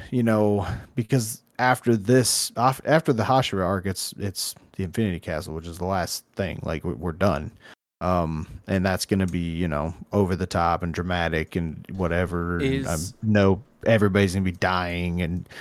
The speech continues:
Speaker 1: whatever. So it'd be nice to have this light, like,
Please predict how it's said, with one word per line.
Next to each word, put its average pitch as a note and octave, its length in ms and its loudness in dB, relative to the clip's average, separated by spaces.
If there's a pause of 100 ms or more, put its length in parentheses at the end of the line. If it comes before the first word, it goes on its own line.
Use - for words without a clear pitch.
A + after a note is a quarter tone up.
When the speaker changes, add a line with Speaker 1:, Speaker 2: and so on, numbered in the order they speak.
(260)
Speaker 1:
whatever. F#2 640 4
So F2+ 480 4 (340)
it'd A#2+ 140 4
be A#2 100 8
nice A2 240 6
to B2+ 60 2
have G#2+ 140 6
this G#2 200 2
light, G2 440 2
like, F#2 400 0